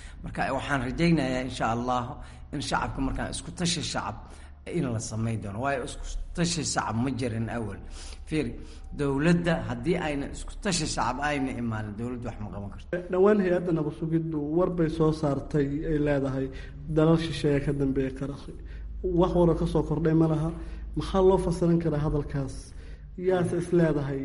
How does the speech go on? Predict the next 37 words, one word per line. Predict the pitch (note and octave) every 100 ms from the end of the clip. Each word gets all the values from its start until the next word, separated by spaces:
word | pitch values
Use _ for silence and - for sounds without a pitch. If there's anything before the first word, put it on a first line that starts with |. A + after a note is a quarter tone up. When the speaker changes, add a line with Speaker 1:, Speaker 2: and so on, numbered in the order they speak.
| D3+
Speaker 2:
eh, | D#3 D#3
dowladeeba | D#3 D#3 D#3 D#3 F3 E3+
is | E3
leedahay | D#3 C#3+ D3
way | C#3+
tahay | C3+
dowladda | C#3 C#3+ C#3+ C3+
la | C3
tuhmaya? | - C3 B2 - -
Speaker 1:
Waa | D3+ C#3
mahadsan | B2+ C3 B2 D3 D3+
tahay, | C#3+ A#2+ A#2+ A#2
eh, | A2+ G#2 G#2 G2+ G2+ -
anigu | C#3 D#3 D3+
dhihi | D#3 D3
maayo | B2 A2+ A2
dowlad | A#2 A#2
hebel | C3 C3+ A2+
waaye, | G2+ G#2
laakiin | A#2 A#2+ - B2
waxaan | B2 A#2+ B2+
ogahay | G#2 D#3 B2+ G#2 A#2 - - - -
in | C#3+ B2+
guud | A#2+ B2
ahaan | C3+ D3
shabaab | C#3 C3 C#3 C3 - - - -
waxaa | C3+ B2 A#2+
dabada | B2+ B2+ A#2
ka | B2
wada | A2+ A2+
ay | A2+
dowlada | A2 A#2 A#2+ A2
shisheeye | - - G#2+ G2+
yihiin. | G2 F#2+ G2 - - - - - - - -
Noocay | E3+ F3 C#3 A#2+
ahaataba. | A2 G2+ - F#2+ - - - - - -
Qaar | - D3 D#3+